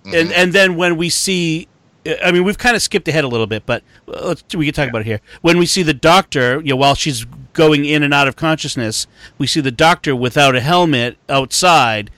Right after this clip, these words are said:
Speaker 1: Like, we don't have that, that pa-, that beat, that, that little, that in,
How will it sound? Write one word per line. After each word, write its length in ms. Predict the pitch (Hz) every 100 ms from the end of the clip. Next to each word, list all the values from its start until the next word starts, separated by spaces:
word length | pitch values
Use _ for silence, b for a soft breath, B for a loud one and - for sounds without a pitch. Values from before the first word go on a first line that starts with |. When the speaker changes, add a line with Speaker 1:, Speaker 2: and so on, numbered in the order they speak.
| b b -
Speaker 1:
Like, 160 | 156
we 100 | 143
don't 220 | 170 170
have 340 | 147 170 156 127
that, 300 | 151 139 - _ _
that 240 | 156 143 -
pa-, 180 | 180
that 280 | 156 143 123
beat, 260 | 165 143 110
that, 220 | 127 -
that 160 | 139 135
little, 280 | 151 139 127 b b b
that 180 | 135 - _ _
in, 260 | - 175